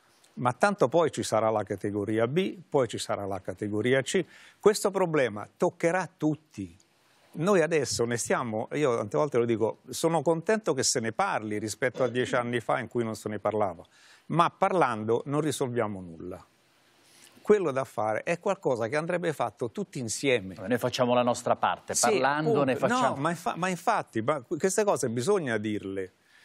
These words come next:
Speaker 1: Non è
Speaker 2: Certo.
Speaker 1: un problema. Se, se guardiamo uno spicchio, è, è chiaro, eh, poi guardi la realtà di Ovindoli, poi vedi i trattori che li stava nevicando, fra l'altro, <laughs> che magari
Speaker 2: Sì.
Speaker 1: fosse stato il contrario,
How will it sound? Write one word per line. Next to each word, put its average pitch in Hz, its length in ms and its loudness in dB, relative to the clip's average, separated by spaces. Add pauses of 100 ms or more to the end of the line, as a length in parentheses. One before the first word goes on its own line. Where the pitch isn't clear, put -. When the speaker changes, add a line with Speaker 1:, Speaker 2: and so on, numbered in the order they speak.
(140)
Speaker 1:
Non 175 220 0
è 233 60 4
Speaker 2:
Certo. 190 100 6
Speaker 1:
un 160 40 2
problema. 147 400 2
Se, 175 200 0
se 208 160 2
guardiamo 196 460 0
uno 175 260 0
spicchio, 117 760 -2 (840)
è, 208 100 -2
è 185 100 -2
chiaro, 139 480 2
eh, 139 140 -10 (160)
poi 202 140 4
guardi 123 540 0 (160)
la 117 180 2
realtà 151 640 0 (340)
di 131 220 2
Ovindoli, 135 680 0 (440)
poi 147 340 2 (100)
vedi 139 480 0
i 127 40 0
trattori 143 500 0
che 143 120 -2
li 131 100 0
stava 131 300 0
nevicando, 127 600 0
fra 107 160 -6
l'altro, 123 460 -4 (120)
<laughs> - 60 -16
che - 320 0
magari 131 500 4
Speaker 2:
Sì. 117 200 -6
Speaker 1:
fosse 143 340 -2
stato 131 280 0
il 120 80 -2
contrario, 135 640 -2